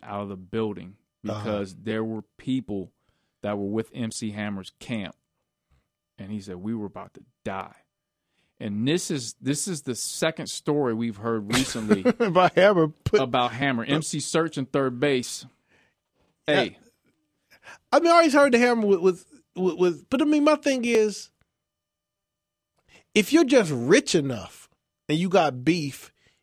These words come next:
Speaker 2: you can make things happen. Like, was M C Hammer that hard if he ain't have money to, to basically, you know, pay some killers to get down with him? But I mean,
Speaker 1: He was in the streets.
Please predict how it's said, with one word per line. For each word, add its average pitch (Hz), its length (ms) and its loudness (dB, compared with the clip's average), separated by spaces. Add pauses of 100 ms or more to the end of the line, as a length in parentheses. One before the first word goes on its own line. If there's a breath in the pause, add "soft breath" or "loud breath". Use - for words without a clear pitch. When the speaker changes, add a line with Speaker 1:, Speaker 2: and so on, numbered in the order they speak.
(140)
Speaker 2:
you 190 120 -2
can 160 160 2
make 156 200 2
things 135 320 -2
happen. 147 540 -4
Like, 147 260 -2
was 151 200 0
M 190 120 2
C 180 180 -10
Hammer 170 420 2 (400)
that 151 220 4
hard 156 420 4
if 131 140 -4
he 170 160 0
ain't 143 120 0
have 131 260 0
money 135 520 -2
to, 127 280 -4
to 117 280 -2
basically, 123 680 -4 (800)
you 147 100 -4
know, 123 160 0
pay 160 300 0
some 131 220 -10
killers 135 420 -2
to 127 80 -8
get 123 200 -4
down 147 320 -2
with 98 140 -12
him? 98 160 -18
But 120 180 -4
I 131 40 -2
mean, 127 400 -4 (280)
Speaker 1:
He - 140 -8
was 95 180 -6
in 92 120 -8
the - 80 -12
streets. - 880 -12